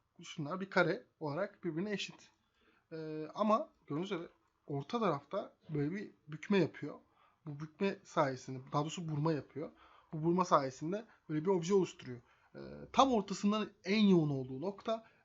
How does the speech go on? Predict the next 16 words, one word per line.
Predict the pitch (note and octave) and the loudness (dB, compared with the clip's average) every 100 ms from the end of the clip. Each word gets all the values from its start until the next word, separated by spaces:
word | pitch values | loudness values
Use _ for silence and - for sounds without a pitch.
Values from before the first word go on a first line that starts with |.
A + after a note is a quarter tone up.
| - | -8
ve | C#3+ | 6
başları | E3 - A3 B3+ | 6 6 -2 -4
ve | C4 | -4
sonları | - F#3 D3+ C#3+ C#3 | 0 2 2 0 -2
da | G#3+ B3+ _ _ G#3+ | -4 -4 _ _ -6
bizim | F#3+ A3+ A3+ - | -4 -6 -6 -2
en | G#3+ G3 | 0 0
az | E3+ D3 | -2 0
yoğun | D#3+ F3+ | 4 4
olduğumuz | D#3+ C#3 E3 G#3 D#3+ | 4 2 -2 0 0
noktalar | D#3+ - E3 | 0 4 4
olarak | C#3+ E3 G3+ | 4 -2 0
görebiliriz. | F#3 F3 E3+ C#3 - - - - _ | 2 4 2 -4 -10 -20 -20 -20 _
E, | D#3+ D3+ | -8 0
bunu | G3 | 0
peki | G3 G3 G3+ G3 | 0 -4 -2 -2